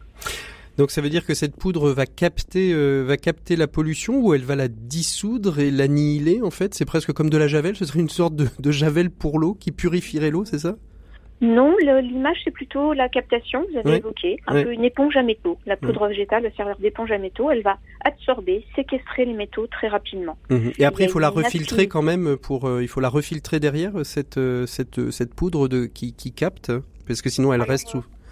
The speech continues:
Speaker 1: sous forme de
Speaker 2: oui,
Speaker 1: poudre à
Speaker 2: alors
Speaker 1: l'intérieur ?
Speaker 2: Alors, ce qu'on a conçu, euh, vous pouvez imaginer une vaste colonne,
Speaker 1: Mhm.
Speaker 2: euh, qui est remplie de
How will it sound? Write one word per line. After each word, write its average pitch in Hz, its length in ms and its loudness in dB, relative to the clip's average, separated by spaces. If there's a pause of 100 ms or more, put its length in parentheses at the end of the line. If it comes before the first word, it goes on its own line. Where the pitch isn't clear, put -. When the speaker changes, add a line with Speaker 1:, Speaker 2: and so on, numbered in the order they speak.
(200)
Speaker 1:
sous - 160 -6
forme 131 200 2
de 123 80 2
Speaker 2:
oui, 113 80 -2
Speaker 1:
poudre 139 200 0
à - 20 2
Speaker 2:
alors 135 60 2
Speaker 1:
l'intérieur ? 135 360 -2 (960)
Speaker 2:
Alors, 220 200 2
ce - 60 -12
qu'on 254 160 0
a 262 240 2
conçu, 262 500 -6 (140)
euh, 262 160 -4
vous 233 300 -8
pouvez 226 140 -6
imaginer 226 340 -4
une 233 100 -6
vaste 285 300 0
colonne, 226 440 4
Speaker 1:
Mhm. 139 300 2 (280)
Speaker 2:
euh, 196 440 -6 (100)
qui - 120 2
est 220 40 8
remplie 240 380 0
de 254 140 2